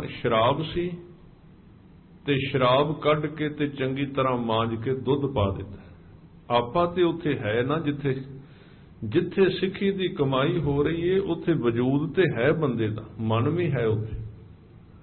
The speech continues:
ਪਰ ਉਸ ਮਨ ਵਿੱਚੋਂ ਪਹਿਲਾਂ ਹੰਕਾਰ ਦਾ ਸ਼ਰਾਬ ਮਦ ਕੱਢ ਦਿੱਤਾ ਹੈ ਤੇ ਗੁਰੂ ਕੇ ਸ਼ਬਦ ਦਾ ਪਦਾਰਥ ਉਹਦੇ ਵਿੱਚ ਪਾਇਆ। ਹੁਣ ਮਨ ਉਹੀ ਏ,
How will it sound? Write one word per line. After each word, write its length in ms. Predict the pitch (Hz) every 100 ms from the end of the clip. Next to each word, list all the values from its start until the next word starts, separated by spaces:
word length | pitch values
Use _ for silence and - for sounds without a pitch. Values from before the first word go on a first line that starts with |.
| - - - - - - - -
ਪਰ 140 | 180
ਉਸ 400 | 190 190 202 208
ਮਨ 340 | 190 143 139 170
ਵਿੱਚੋਂ 420 | 175 - 190 185
ਪਹਿਲਾਂ 520 | - 165 190 190 185
ਹੰਕਾਰ 600 | 143 151 147 131 110 107
ਦਾ 200 | 120 160
ਸ਼ਰਾਬ 500 | 160 147 117 113 127
ਮਦ 400 | 135 113 117 139
ਕੱਢ 300 | 135 - 151
ਦਿੱਤਾ 360 | 160 139 - 107
ਹੈ 200 | 104 - - - - - - - - - - -
ਤੇ 120 | 151
ਗੁਰੂ 420 | 104 139 175 180
ਕੇ 180 | 175 160
ਸ਼ਬਦ 480 | - 127 131 156 147
ਦਾ 120 | 147
ਪਦਾਰਥ 560 | 147 123 117 120 123 -
ਉਹਦੇ 340 | 127 135 135
ਵਿੱਚ 260 | 127 127 113
ਪਾਇਆ। 680 | - 110 110 139 175 170 - - - -
ਹੁਣ 220 | 135 165
ਮਨ 420 | 156 120 117 135 175
ਉਹੀ 600 | - 170 202 202 160 120
ਏ, 160 | 107